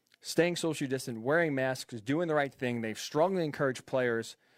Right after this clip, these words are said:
not to go out when they're on the road. Um, but to me, Major League Baseball, I mean, you gotta, you gotta put the hammer down.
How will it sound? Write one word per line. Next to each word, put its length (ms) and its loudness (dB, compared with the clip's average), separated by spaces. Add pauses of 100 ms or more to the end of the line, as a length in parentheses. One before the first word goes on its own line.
(160)
not 280 4
to 100 -4
go 140 2
out 160 4
when 160 -2
they're 80 0
on 100 0
the 60 -6
road. 340 -4 (400)
Um, 460 0 (480)
but 160 2
to 100 -6
me, 160 0
Major 220 0
League 100 -4
Baseball, 420 0
I 120 -2
mean, 300 -6
you 180 -4
gotta, 320 4
you 180 -4
gotta 160 4
put 160 -2
the 60 -4
hammer 260 -2
down. 240 -12